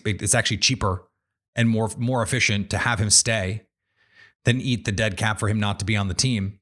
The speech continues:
And then Eric Stokes, who has the chance to be a really, really, really good player and already is a very good player.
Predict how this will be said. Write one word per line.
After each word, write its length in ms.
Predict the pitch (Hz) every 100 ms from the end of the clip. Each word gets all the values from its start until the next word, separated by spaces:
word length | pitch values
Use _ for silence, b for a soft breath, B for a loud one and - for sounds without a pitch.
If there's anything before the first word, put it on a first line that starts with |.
| _ -
And 80 | 147
then 80 |
Eric 160 | 175 170
Stokes, 300 | - 208 -
who 80 | 131
has 120 | 156
the 60 | 143
chance 300 | 175 165 -
to 80 |
be 280 | 123 143 151
a 60 | 147
really, 340 | 120 170 170
really, 340 | 147 143 147 139
really 320 | 113 131 135
good 200 | 123 104
player 320 | 117 76 - _ _ _ _ _ -
and 120 | 127 143
already 500 | 151 156 143 160 92 117
is 320 | 117 95 -
a 100 | 113
very 300 | 87 120 113
good 200 | 98 98
player. 320 | - 113 -